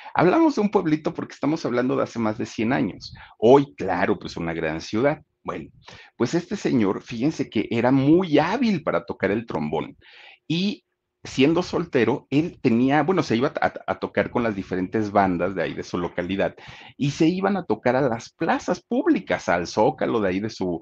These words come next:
de su localidad y pues eran músicos reconocidos, pero no eran profesionales. Bueno, al poco tiempo conoce a una mujer guapa llamada Maud Ángela. Y entonces, pues, empiezan a ser novios.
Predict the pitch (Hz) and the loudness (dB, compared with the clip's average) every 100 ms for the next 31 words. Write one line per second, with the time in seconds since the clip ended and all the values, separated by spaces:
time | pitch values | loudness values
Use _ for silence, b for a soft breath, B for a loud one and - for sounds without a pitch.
0 | B B B - 95 110 95 - 92 104 | B B B -6 -2 0 -2 0 0 2
1 | 101 135 B B B 214 - 220 151 170 | 2 2 B B B -4 0 0 2 2
2 | 160 - 151 - - 123 - 92 82 - | 0 -2 -4 -4 0 -2 -2 -2 -2 -2
3 | - 123 139 - 82 82 80 82 - - | 0 0 0 -4 -2 -2 -2 -2 -4 -6
4 | 110 - 139 175 220 196 - _ - - | -6 -2 0 2 0 -6 -18 _ -14 -14
5 | - _ B B B B 107 120 117 170 | -14 _ B B B B 2 2 2 2
6 | 190 185 156 127 110 147 110 101 107 107 | 2 0 4 4 4 0 2 4 4 4
7 | 139 135 - 98 92 110 110 135 - - | 2 2 0 0 2 0 2 0 -2 -2
8 | 92 92 _ _ _ 104 156 117 - 87 | -2 -4 _ _ _ 2 6 6 4 -2
9 | 117 82 85 90 110 B B B - 110 | 0 0 0 4 4 B B B 4 8
10 | 123 120 139 - _ 156 185 196 - 95 | 8 6 2 -4 _ 4 4 2 0 -2
11 | 73 - _ B B B 110 156 165 175 | -2 -12 _ B B B 4 6 6 0
12 | 175 185 180 117 107 92 101 101 117 120 | 0 -2 0 -4 -4 -4 -4 -4 -2 -2
13 | 120 139 160 180 135 85 | -2 0 2 2 -2 -8